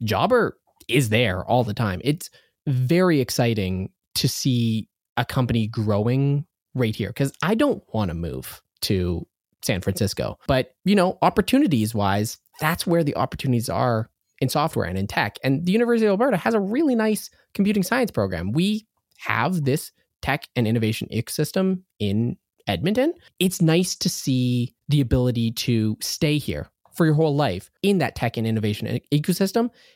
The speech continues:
and get opportunities that rival those that you might see in Silicon Valley or in London or in Dublin or places like that. So I'm excited,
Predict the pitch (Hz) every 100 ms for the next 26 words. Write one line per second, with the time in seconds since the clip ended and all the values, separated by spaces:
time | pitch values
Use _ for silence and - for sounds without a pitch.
0 | _ 139 139 127 _ - 127 - _ _
1 | - 131 - 147 143 131 123 113 120 117
2 | _ _ - 107 104 73 69 120 98 90
3 | - 90 104 107 98 - - 151 107 80
4 | - 110 98 98 95 107 92 101 98 95
5 | 73 - - - _ - 107 98 101 98
6 | - - 104 92 85 - 120 101 90 82
7 | 95 80 104 98 104 104 98 85 82 82
8 | 92 117 131 - 107 - - 90 67 65
9 | - - - - 202 202 _ 277 349 -
10 | 175 156 180